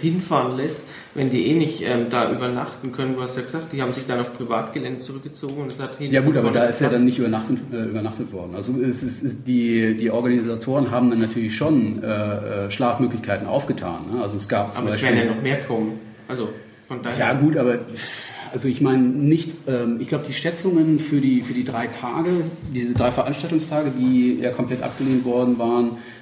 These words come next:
Speaker 2: das war irgendwas um die sechstausend, siebentausend Leute, die da waren. Und da ist dann halt auch nicht ganz klar, von wo, von wo kamen die, mussten die da irgendwo übernachten oder konnten die wieder nach Hause fahren. Ähm, also es ist eine, eine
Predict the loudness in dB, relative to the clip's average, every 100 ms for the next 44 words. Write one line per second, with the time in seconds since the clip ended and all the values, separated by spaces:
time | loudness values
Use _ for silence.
0 | -8 -4 0 2 2 2 2 0 0 0
1 | 0 0 -2 -4 -4 -4 -4 -4 -2 -2
2 | -2 -6 -4 -4 -4 -6 -10 -12 -12 -8
3 | -2 0 0 -2 -4 -4 -2 0 2 2
4 | 0 2 0 0 0 -2 0 0 4 2
5 | 0 0 2 4 4 4 -2 -12 -10 -2
6 | 0 0 2 4 6 6 4 4 6 4
7 | 2 2 4 2 0 0 0 0 0 -2
8 | -2 0 2 2 2 -4 -6 -6 -4 -4
9 | 0 2 4 2 4 2 0 -2 -10 -12
10 | -4 0 0 2 2 2 -2 -2 -2 -4
11 | -10 -18 -10 -4 -4 -4 -8 -6 -6 -8
12 | -12 -18 -20 -20 -20 -14 -6 -2 -2 -2
13 | -4 -2 0 2 0 0 -4